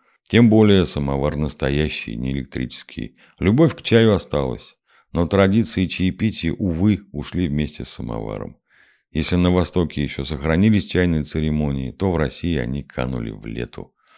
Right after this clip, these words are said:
Не до церемоний, когда утром, входя в кухню, не глядя нажимаешь на кнопку электрического заграничного чайника,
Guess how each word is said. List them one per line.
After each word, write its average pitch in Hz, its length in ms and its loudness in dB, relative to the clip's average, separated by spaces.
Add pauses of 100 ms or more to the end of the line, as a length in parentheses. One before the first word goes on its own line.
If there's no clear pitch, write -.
(380)
Не 117 140 4
до 135 160 2
церемоний, 90 840 0
когда 80 300 -2
утром, 98 420 0
входя 82 320 -2
в - 80 -6
кухню, 82 480 -8 (300)
не 92 160 4
глядя 87 340 4
нажимаешь 73 640 -2
на 71 100 -4
кнопку 80 400 -6
электрического 71 600 -6
заграничного 71 600 -4
чайника, 82 640 -2